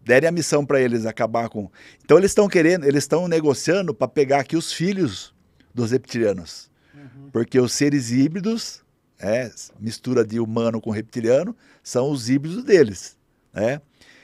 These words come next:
Speaker 1: E eles estão negociando, eles querem pegar esses caras pra vingar os ovos dele que foram roubados pelos reptilianos. Então a elite global tá, né, desse jeito, tá com muito medo também. É, dizem, né, que vai vir uma grande nave mãe,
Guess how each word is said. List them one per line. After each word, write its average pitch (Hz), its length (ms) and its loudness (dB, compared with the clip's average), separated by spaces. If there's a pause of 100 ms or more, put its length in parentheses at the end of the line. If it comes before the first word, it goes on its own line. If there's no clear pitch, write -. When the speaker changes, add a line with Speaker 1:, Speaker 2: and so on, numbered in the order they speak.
(180)
Speaker 1:
E 107 60 -8
eles 131 140 0
estão 147 160 4
negociando, 165 420 2
eles 175 160 -4
querem 175 240 4
pegar 160 360 6
esses 151 220 -4
caras 151 320 2
pra 180 100 0
vingar 170 400 0
os 156 220 0
ovos 131 320 4
dele 120 240 -2
que 123 80 -16
foram 127 180 -6
roubados 113 400 -4
pelos 113 180 -10
reptilianos. 117 640 -6 (580)
Então 131 320 2
a 185 100 4
elite 160 320 0
global 139 420 6
tá, 220 580 0 (100)
né, 143 280 -2 (200)
desse 117 400 -8
jeito, 240 320 0
tá 117 100 -4
com 131 80 -10
muito 143 300 -8
medo 165 280 0
também. 131 360 -6 (760)
É, 98 260 -2
dizem, 175 640 0
né, 120 280 -4
que 110 140 -16
vai 123 140 2
vir 117 120 -2
uma 120 160 -2
grande 139 460 2
nave 113 360 -2
mãe, 120 400 -6